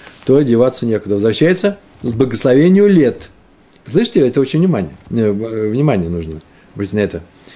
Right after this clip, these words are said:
что если он Р Ц произнёс, то не надо идти в начало,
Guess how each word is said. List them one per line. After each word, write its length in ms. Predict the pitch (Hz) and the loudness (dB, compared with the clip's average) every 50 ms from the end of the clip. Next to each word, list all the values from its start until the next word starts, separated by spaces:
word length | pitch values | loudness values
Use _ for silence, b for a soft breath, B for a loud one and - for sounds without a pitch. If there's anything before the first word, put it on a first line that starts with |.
| B B - | B B -6
что 140 | - 120 | -2 0
если 520 | 113 107 113 143 175 151 - - 127 123 - - | 0 2 4 2 2 2 2 0 -2 -4 -2 -2
он 200 | - 135 120 107 | 0 0 0 0
Р 100 | 101 95 | 0 -2
Ц 180 | - - 151 123 | -2 -2 -2 -2
произнёс, 640 | - 120 113 110 107 110 127 131 101 - - - - b b b b b b b b b | -2 -2 -2 0 0 0 0 -2 -2 -2 -6 -12 -20 b b b b b b b b b
то 100 | - 131 | -2 0
не 100 | 120 117 | 2 2
надо 200 | 117 147 190 202 | 2 2 2 0
идти 120 | 190 - 135 | 0 0 0
в 40 | 120 | -2
начало, 480 | 113 101 - 110 92 92 90 85 85 | -2 0 0 -2 -2 -2 -2 -6 -8